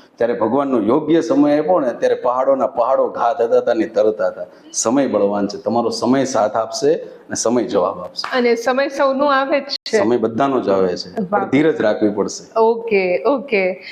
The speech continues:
Speaker 2: આધ્યાત્મિકતા અને ભક્તિના ક્ષેત્રે વાત કરીએ તો કૃષ્ણ અનુસાર સાચી ભક્તિ શું છે?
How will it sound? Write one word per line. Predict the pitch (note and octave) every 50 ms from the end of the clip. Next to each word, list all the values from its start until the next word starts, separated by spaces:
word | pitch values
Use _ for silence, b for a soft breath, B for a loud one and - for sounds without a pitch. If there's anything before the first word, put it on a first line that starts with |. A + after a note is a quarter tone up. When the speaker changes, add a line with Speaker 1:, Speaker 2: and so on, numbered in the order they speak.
| B B B B B B
Speaker 2:
આધ્યાત્મિકતા | - A3+ A3+ - B3+ C#4+ D#4+ D#4+ D#4+ D#4+ D#4+ E4 D#4
અને | D4+ D#4 D#4+
ભક્તિના | C#4 C#4+ C#4+ C#4+ C#4+ - C#4+ C#4+ C#4+ D4+ D4+ D4+
ક્ષેત્રે | C#4+ - C4+ B3 B3 B3 C4 C4+
વાત | B3+ A#3+ A3+ A3+ - -
કરીએ | A#3 A3+ A#3+ B3 B3+
તો | B3+ B3+
કૃષ્ણ | B3+ - C4 C4 C4+ C4+ - E4 E4
અનુસાર | E4 D#4+ D4+ D4 C4 - D#4 D4
સાચી | D4 D4 - A#3 G3 F#3 - - D4+
ભક્તિ | D4 - A3 G#3+ G#3+ - - D#4+ D4+
શું | D4+ - - B3+ A#3 G#3 F#3+
છે? | - - - - -